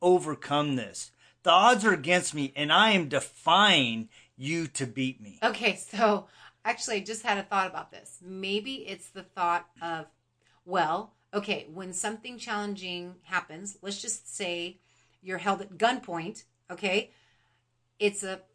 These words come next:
Speaker 2: fight or flight, um, response. And his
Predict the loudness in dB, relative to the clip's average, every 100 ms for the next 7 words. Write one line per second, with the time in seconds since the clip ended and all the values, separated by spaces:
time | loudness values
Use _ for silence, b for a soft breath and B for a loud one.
0 | 0 2 2 -2 -16 -10 -8 -8 _ 0
1 | 0 0 -6 -14 -20 _ _ _ _ _
2 | -4 -4 -6 -12 -20 _ _ _ _ _
3 | _ _ -6 0 0 0 -6 -8 -14 -16
4 | _ _ _ _ _ _ -4 -2 0 -2
5 | -4 -14 _ -8 -4 -4 -6